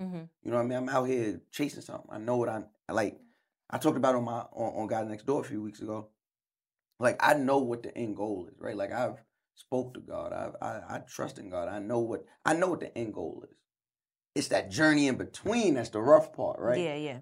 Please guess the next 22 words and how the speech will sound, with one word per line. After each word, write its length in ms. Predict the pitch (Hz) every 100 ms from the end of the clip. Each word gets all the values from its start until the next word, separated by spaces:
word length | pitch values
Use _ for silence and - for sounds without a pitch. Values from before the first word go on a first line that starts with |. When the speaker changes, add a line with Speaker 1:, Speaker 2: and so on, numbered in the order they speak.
| -
Speaker 2:
And 220 | 101 90
that's 320 | 127 151 -
what 120 | 110
it 40 | 113
was. 140 | 107
And 160 | 98 - -
I 80 | 139
was 120 | -
at 120 | -
the 60 | - - _ -
beginning 300 | 117 87 78
of 120 | -
it. 80 | _ -
Speaker 1:
Mm-hmm. 220 | 170 151 151 _ _
Speaker 2:
And 180 | 87 101
nobody 480 | 110 107 95 95 -
seen 280 | - - -
it. 80 | _ _ _ _ _ _ _
No, 240 | 95 127 -
except 280 | - 156 139
my 80 |
brother. 360 | - 135 104 -